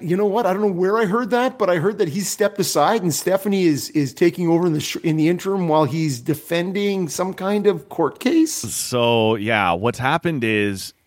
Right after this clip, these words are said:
Speaker 2: uh, apparently Vince had a, had a mistress who worked for the company, and, uh, she has since departed the company with a hefty three million dollar thanks for working here kind of package, basically to shut up.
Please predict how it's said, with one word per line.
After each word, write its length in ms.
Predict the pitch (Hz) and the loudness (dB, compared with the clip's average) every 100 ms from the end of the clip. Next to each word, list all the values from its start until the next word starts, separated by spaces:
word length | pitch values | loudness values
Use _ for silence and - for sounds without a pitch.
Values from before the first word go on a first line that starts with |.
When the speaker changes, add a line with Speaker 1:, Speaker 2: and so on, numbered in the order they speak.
| _ | _
Speaker 2:
uh, 200 | 107 110 98 | -6 -4 -2
apparently 720 | 104 135 135 107 110 98 92 | -4 -2 -2 0 -2 0 -4
Vince 580 | 80 107 95 - - - _ _ _ _ | -2 -2 -2 -4 -10 -12 _ _ _ _
had 160 | - 98 | -2 0
a, 280 | 90 82 104 | 0 -2 -8
had 100 | - | -6
a 60 | 90 | -4
mistress 600 | 90 90 - 92 95 - | -2 -4 -4 -4 -4 -4
who 100 | 95 | -4
worked 320 | 82 95 - | -2 -2 -4
for 140 | - | -6
the 80 | 87 | -6
company, 460 | - 85 87 87 113 _ _ _ - - | -2 -4 -2 -4 -4 _ _ _ -20 -16
and, 500 | - 90 90 90 85 | -4 0 2 0 0
uh, 420 | 90 87 82 82 92 - _ | 2 4 4 2 -2 -12 _
she 220 | - 123 | -4 -2
has 140 | 123 | -2
since 280 | - 104 95 | 0 0 0
departed 440 | 90 - 151 147 | -4 0 2 2
the 80 | 107 | -2
company 560 | - 90 87 82 110 143 - - | -2 -2 -2 -2 -2 -6 -12 -8
with 140 | 92 | -2
a 140 | 85 78 | -2 -2
hefty 440 | - 120 - 90 | -2 -2 -2 -4
three 260 | - 117 110 | -2 0 2
million 280 | 101 92 90 | 2 0 2
dollar 540 | 87 87 82 78 90 - _ _ _ _ _ | 2 2 2 -2 -6 -14 _ _ _ _ _
thanks 440 | _ - 147 151 - | _ -4 -2 0 -4
for 160 | - | -4
working 460 | 87 90 120 - 85 | -4 -2 -2 -2 -8
here 360 | 78 76 67 90 | -6 -8 -8 -8
kind 200 | 92 80 | -8 -8
of 60 | |
package, 600 | - 87 82 - 127 160 - - - _ | -8 -6 -6 -4 -6 -6 -16 -20 -20 _
basically 480 | 143 143 131 117 110 | -4 -4 -4 -2 -2
to 180 | - 123 | -4 -8
shut 300 | - 131 135 | -4 0 0
up. 220 | 143 - | -2 -6